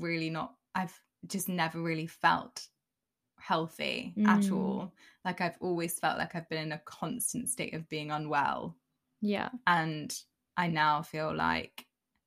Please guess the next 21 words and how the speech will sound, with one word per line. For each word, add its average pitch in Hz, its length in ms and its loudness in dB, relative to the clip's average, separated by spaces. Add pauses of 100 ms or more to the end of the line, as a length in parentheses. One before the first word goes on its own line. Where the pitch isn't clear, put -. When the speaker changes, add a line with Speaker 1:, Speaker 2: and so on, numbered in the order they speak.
(540)
Speaker 1:
I'm 190 200 2
on 156 120 -2
the 156 100 -2
other 156 240 2
side 147 400 -2
of 143 180 -6 (120)
that, - 540 -2 (960)
which 190 240 0
is 170 140 0
really 160 240 0
great - 460 -2 (240)
Speaker 2:
Mm. 214 200 4
Speaker 1:
because 208 500 2 (1120)
it 196 120 2
would 180 100 0
be 180 140 0
really 160 320 -2
nice 156 640 0
<laughs> 269 460 0
to 339 100 10
not 175 440 4